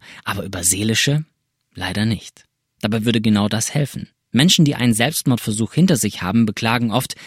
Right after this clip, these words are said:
„Ich hatte niemanden, mit dem ich über meine Ängste und Gedanken hätte reden können.“ Und das kann ich auch gut verstehen, weil einen wirklich guten Zuhörer zu finden,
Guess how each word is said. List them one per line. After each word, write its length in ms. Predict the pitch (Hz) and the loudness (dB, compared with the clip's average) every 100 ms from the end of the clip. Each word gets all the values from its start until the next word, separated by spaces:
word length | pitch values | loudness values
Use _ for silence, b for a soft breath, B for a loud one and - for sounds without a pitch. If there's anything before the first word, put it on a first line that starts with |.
| B | B
„Ich 120 | 135 | -6
hatte 140 | 143 147 | -2 2
niemanden, 460 | 139 160 156 135 | 4 4 4 4
mit 160 | 135 120 | 2 4
dem 160 | 139 139 | 2 2
ich 80 | |
über 100 | 131 | 0
meine 300 | 127 123 127 | -2 0 0
Ängste 340 | 113 143 - 143 | 0 0 0 -2
und 140 | 135 | -2
Gedanken 380 | 127 127 147 139 | 0 -2 -2 -4
hätte 280 | 120 - 135 | -4 -2 0
reden 300 | 214 170 107 | 2 4 2
können.“ 320 | - 80 - _ b b b | 0 -8 -10 _ b b b
Und 100 | 107 | -4
das 80 | 110 | -2
kann 160 | 123 | 0
ich 120 | 135 123 | 0 0
auch 120 | 117 | -2
gut 160 | 143 | -4
verstehen, 420 | - 117 - 160 110 | -4 -4 0 2 2
weil 80 | 98 | 0
einen 240 | 101 95 | -2 0
wirklich 340 | 120 - 151 - | 0 0 -2 -2
guten 320 | 175 - 120 | -4 0 -2
Zuhörer 580 | - 233 226 151 117 101 | 2 4 6 6 4 0
zu 140 | 113 | -2
finden, 460 | - 110 98 - | -2 -2 -2 -4